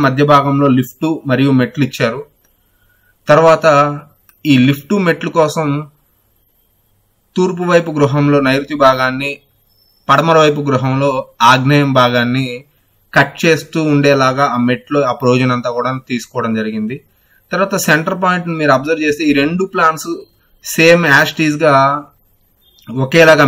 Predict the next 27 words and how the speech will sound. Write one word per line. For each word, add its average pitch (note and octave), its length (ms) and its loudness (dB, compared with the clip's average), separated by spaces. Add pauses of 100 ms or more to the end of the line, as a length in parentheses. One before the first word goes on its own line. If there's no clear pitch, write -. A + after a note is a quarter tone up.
mirror D3 340 0
plan, D3 220 0 (340)
ఆ, A#2 40 -4 (440)
same E3+ 240 2
plans D#3+ 320 2
ని D#3 120 -4
ఇక్కడ C#3+ 220 -4
వీళ్ళు C3 360 0 (320)
implement C3+ 500 4
చేయడం A#2+ 280 2
జరిగింది. A2+ 260 -2
ఇక్కడ C#3 240 -10
మీరు A#2 200 -6
notice B2 340 -8
చేయొచ్చు. A#2 320 -8 (1200)
కాబట్టి E3 420 2
ఇక్కడ E3 220 0 (400)
total F#3+ 400 0
slab D#3+ 360 4
ఏరియాలో D3 420 2 (840)
center E3+ 420 0
point D#3+ 380 -2
కి D#3 60 -2 (140)
నియర్ E3 320 4
బై E3+ 80 0 (180)
bathrooms C3+ 440 0
వచ్చాయి. C3 280 -6